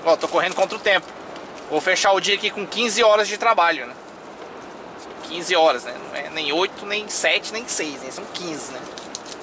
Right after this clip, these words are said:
Quinze horas de trabalho, que é o máximo que podemos fazer. Mas se numa sentada dessa aqui, com um policial ali,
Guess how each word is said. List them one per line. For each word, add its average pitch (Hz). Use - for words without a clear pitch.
Quinze 175
horas 185
de 190
trabalho, 190
que -
é 214
o 226
máximo 208
que -
podemos 208
fazer. 202
Mas 175
se -
numa 240
sentada 226
dessa 226
aqui, 220
com 202
um 202
policial 214
ali, 202